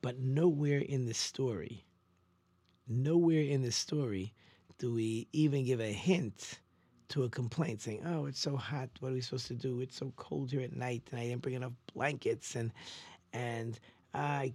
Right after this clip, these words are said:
have to watch wherever I walk because there's snakes there and there's wild animals." Nowhere in the Torah do we ever find the Jewish people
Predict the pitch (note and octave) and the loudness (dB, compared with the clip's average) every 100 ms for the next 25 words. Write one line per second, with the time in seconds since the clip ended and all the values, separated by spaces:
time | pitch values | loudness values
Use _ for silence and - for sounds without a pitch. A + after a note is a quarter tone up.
0 | B2+ B2+ B2 C3 C#3 C3 D3 B2+ C3 B2+ | -4 -4 -2 0 0 2 0 2 2 2
1 | A#2+ D3 A#2+ - A2+ G#2+ A#2+ A2+ B2 A2+ | 4 2 2 -6 -6 -4 -4 -4 -4 -4
2 | A#2 - - C3+ D3 - - C3 B2 A2 | -2 -4 -4 -2 -4 -2 0 2 2 0
3 | G#2+ - G#2+ G#2+ A#2+ C#3+ C#3+ C3+ C3+ B2+ | -4 -4 -6 -4 0 0 2 0 -2 -2
4 | B2 A#2 A2 - - - - - C#3+ C#3 | -2 -2 -4 -10 -20 -20 -20 0 4 6
5 | D3 E3+ D3+ B2+ A#2 G2 F2+ A2+ - _ | 8 6 4 2 2 0 -2 -6 -10 _
6 | _ _ _ _ _ _ _ A#2+ C3 B2+ | _ _ _ _ _ _ _ -2 -2 -2
7 | A2 G2+ G2 F#2 - _ _ G2 G#2 - | -4 -4 -8 -10 -14 _ _ -4 -4 -2
8 | C3+ C#3 E3+ C#3+ G#2 D2 B1 G2+ - - | -2 0 -4 -4 -6 -6 -6 -8 -12 -20
9 | - _ - F#2+ F#2 B2+ D3 - E3+ E3 | -20 _ -6 -6 -2 0 0 2 0 2
10 | A#2+ A#2+ | -2 -2